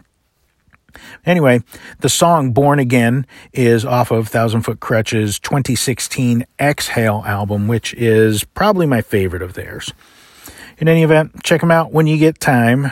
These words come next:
For now, let's get on with the message, 'cause it ain't about the music. Born Again. I love the feast days and the days of the Lord. And you can find basic information on them in Leviticus twenty-three.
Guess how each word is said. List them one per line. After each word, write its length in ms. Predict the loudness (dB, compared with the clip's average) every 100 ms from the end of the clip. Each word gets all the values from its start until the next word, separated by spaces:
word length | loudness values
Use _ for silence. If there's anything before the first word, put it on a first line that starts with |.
| -10
For 200 | -10 -4
now, 400 | 0 2 2 0 -4 _ _ -20 -20 -10 -4
let's 140 | -2
get 140 | 2
on 160 | 2 2
with 140 | -2
the 60 | -2
message, 500 | -2 -2 -4 -6 -10 -12 -4
'cause 200 | -2 -2
it 80 |
ain't 160 | 0 0
about 220 | 0 -2
the 80 | -2
music. 460 | -4 -4 -8 -14 -20 _ _ _ _ _ _
Born 360 | -4 -2 -2 -4
Again. 520 | -6 -2 -4 -4 -10 -20 _ _ _ _ _ _ _ _ _ _ _ _ _ _ _ _
I 140 | -2 2
love 640 | 2 4 4 2 -2 -8 -12 -4
the 80 | -2
feast 400 | 0 0 0 -2
days 480 | -2 -2 -6 -10 -10 -10 -4
and 160 | -2
the 60 | 2
days 340 | 4 4 2
of 140 | 0 -2
the 80 |
Lord. 400 | -2 -4 -6 -10 -16 -12
And 200 | -4 0
you 80 | 0
can 160 | 0 -2
find 580 | 0 0 2 -2 -4 -8 -16 -4
basic 380 | 2 2 0 -2
information 560 | 0 2 2 2 0 0
on 160 | 2
them 160 | 0 0
in 260 | 0 2
Leviticus 600 | 2 2 0 0 -4 -6 -10
twenty-three. 840 | -6 -6 -4 -6 -2 -2 -2 -6